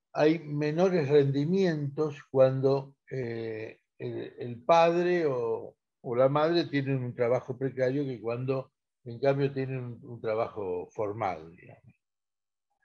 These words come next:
Todos estos fenómenos están registrados tanto cualitativamente como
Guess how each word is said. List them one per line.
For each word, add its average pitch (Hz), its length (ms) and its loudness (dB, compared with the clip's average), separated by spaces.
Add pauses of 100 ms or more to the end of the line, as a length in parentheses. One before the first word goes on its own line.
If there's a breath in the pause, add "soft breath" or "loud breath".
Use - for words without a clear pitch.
(220)
Todos 175 240 2
estos 165 260 0
fenómenos 190 400 2
están 147 260 -2
registrados 143 880 2 (300 soft breath)
tanto 147 360 2
cualitativamente 180 1160 2 (400)
como 147 480 -4